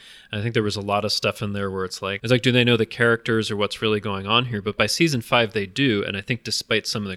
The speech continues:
craziness, like, I think they know the characters a little bit more, and that comes through more. So I think that's pretty interesting to see.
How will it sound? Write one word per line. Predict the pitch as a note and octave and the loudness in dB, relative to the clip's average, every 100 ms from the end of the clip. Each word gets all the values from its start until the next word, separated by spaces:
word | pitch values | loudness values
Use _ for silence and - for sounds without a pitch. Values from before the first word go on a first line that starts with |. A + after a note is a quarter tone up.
| - | -12
craziness, | - - G#2 A2+ D3 F#3 G3+ - - - | -10 -4 -4 -2 -4 -2 -4 -4 -6 -8
like, | G#2+ G#2 G2 - | -4 -4 -4 -6
I | |
think | G#2 _ D#3 - | -14 _ -2 2
they | G#2+ | 0
know | G#2 G#2 | 0 -2
the | G2+ | -4
characters | - G2+ G2 G#2 G2 | -4 -6 -4 -6 -8
a | F#2+ | -8
little | F#2+ | -10
bit | F#2+ F#2+ | -10 -14
more, | F#2 F2+ | -14 -18
and | F2+ | -16
that | F2 - | -16 -18
comes | F2+ F#2 | -18 -16
through | - F#2 | -14 -14
more. | F2+ F2 F#2 | -14 -16 -14
So | - E2 E2+ - _ _ _ _ _ _ _ | -12 -12 -18 -20 _ _ _ _ _ _ _
I | A#2+ | -6
think | A2 | -6
that's | F#2 F#2+ | -8 -10
pretty | - G2+ F2+ | -8 -8 -8
interesting | F2+ - G2 - F2 F2 _ _ _ _ | -10 -10 -10 -10 -12 -14 _ _ _ _
to | - | -10
see. | - E2+ | -10 -10